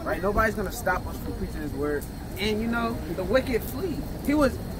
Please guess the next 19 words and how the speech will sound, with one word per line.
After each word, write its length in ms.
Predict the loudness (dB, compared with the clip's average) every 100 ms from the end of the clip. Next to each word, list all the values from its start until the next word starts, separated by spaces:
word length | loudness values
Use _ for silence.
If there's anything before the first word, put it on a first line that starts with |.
| -4 0
he 60 |
wasn't 320 | 8 10 10 2
on 160 | 2
camera 300 | 2 4 2
before, 340 | 0 0 4 4
but 280 | 2 -2
he 120 | 2 2
was 140 | 2
sitting 260 | 2 2 2
there 120 | 2
for 180 | 2 2
a 240 | 2 0
good 180 | 2 2
amount 280 | 2 0 2
of 40 |
time 260 | 2 2 4
watching 320 | 4 4 2
and 140 | 2
listening. 260 | 4 4